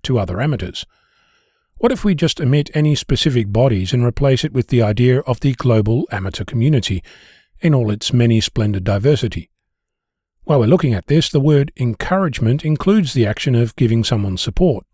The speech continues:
confidence or hope. So we're repeating ourselves by using support, and there's plenty of other things we could share around. Here's a philosophical question to wrap your mind around.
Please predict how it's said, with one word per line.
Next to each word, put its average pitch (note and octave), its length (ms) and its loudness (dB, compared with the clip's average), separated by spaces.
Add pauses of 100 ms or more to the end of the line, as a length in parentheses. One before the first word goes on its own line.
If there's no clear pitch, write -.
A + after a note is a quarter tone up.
confidence A2 520 -2
or F2+ 120 -4
hope. G2+ 340 0 (480)
So C#3+ 440 2
we're C#3 160 4
repeating C3+ 380 0
ourselves B2 440 0
by B2+ 220 2
using A2+ 480 2
support, B2+ 640 0
and C3 260 -2
there's C3+ 180 0
plenty E3+ 280 2
of A2 80 0
other E3+ 180 2
things A#2 380 -2
we C3 160 0
could D3 180 -2
share F#2 240 -4
around. F#2+ 440 -4 (1200)
Here's A#3+ 220 0
a D3+ 80 2
philosophical A#2+ 800 0
question C3+ 420 -2
to B2 100 -2
wrap G#2+ 240 -4
your A2 120 0
mind G#2 260 -2
around. A#2+ 380 -2